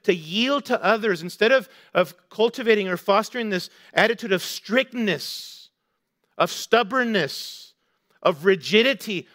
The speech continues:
on secondary matters that have nothing to do with clearly delineated biblical principle. They have to do with preferences with one another. The application of the Word of God in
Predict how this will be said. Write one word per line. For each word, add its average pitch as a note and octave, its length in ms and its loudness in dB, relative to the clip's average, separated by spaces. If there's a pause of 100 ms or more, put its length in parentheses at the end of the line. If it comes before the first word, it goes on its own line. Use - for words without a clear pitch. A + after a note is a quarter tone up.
on F#3 120 0
secondary A#3 760 0
matters G3+ 500 2
that F3 160 2
have F#3+ 160 0
nothing A3 380 -2
to B3+ 100 -8
do G#3+ 180 -6
with A3 200 0 (260)
clearly C4+ 540 0
delineated G#3 760 0
biblical G#3 400 2
principle. F3 500 -6
They C#3+ 120 -2
have G#3+ 140 4
to A#3 100 -6
do A3+ 160 -8
with G3+ 160 -2 (300)
preferences G#3 680 -2
with C#3+ 140 -8
one C3 160 -12
another. F#2+ 380 -18 (1300)
The C#3 140 -2
application A3 680 0
of F#3+ 100 -2
the E3+ 100 -6
Word F3+ 200 0
of F3+ 140 -2
God F#3 260 2
in D#3+ 140 -8